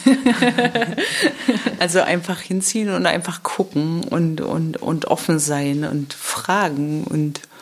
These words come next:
über sich selber mitteilen. Ich glaube, das ist, ist,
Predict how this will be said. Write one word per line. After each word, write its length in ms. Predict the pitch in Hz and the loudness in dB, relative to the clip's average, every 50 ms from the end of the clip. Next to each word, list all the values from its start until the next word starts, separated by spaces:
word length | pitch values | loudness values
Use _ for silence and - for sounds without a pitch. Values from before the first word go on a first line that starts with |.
| - - - - - - | -20 -20 -20 -20 -6 -2
über 300 | - 185 165 175 175 170 | 0 4 6 6 6 6
sich 220 | 165 170 170 - | 4 2 2 4
selber 440 | - 175 175 175 185 165 160 151 151 | 6 6 6 6 6 6 4 4 4
mitteilen. 760 | 156 156 156 151 - - - 151 143 143 143 147 151 156 160 | 4 4 2 2 0 -2 0 0 0 0 0 -2 -2 -4 -4
Ich 140 | 156 - - | -6 -8 -6
glaube, 300 | - 165 165 156 160 160 | -6 -4 -4 -2 -4 -4
das 240 | 160 160 - - | -4 -4 -4 -4
ist, 320 | 165 - - - - - - - - - - - - - - - - - - - - - - - - _ _ _ - | -2 -2 -2 -2 -4 -6 -10 -20 -20 -20 -20 -20 -20 -20 -20 -20 -20 -20 -20 -20 -20 -20 -20 -20 -20 _ _ _ -8
ist, 540 | 175 - - - - - - - - - | -4 -2 -2 -2 -2 -4 -6 -8 -8 -10